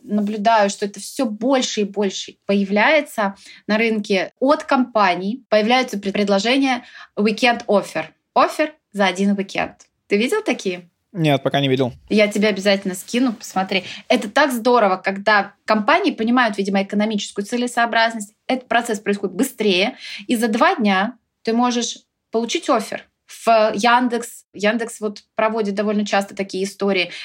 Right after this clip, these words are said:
Speaker 1: И это можно видеть, кстати, для тех, кто отслеживает вот вакансии. Очень здорово это смотреть на V C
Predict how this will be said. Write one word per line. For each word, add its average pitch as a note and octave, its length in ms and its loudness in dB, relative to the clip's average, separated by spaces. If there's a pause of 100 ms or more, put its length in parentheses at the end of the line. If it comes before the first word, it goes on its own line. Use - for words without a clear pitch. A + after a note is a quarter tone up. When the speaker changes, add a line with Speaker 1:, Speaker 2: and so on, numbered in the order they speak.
Speaker 1:
И - 80 2
это A3+ 160 2
можно B3+ 240 4
видеть, C4+ 260 0
кстати, A3+ 380 -2
для G#3 180 2
тех, C4 200 0
кто A3+ 180 -2
отслеживает G3+ 880 -2
вот F3+ 200 -8
вакансии. A3 720 -2
Очень A#3 280 0
здорово C4+ 260 4
это G#3+ 160 -2
смотреть G#3+ 460 -2
на G#3 320 2
V F#3+ 100 -4
C C#4 380 -4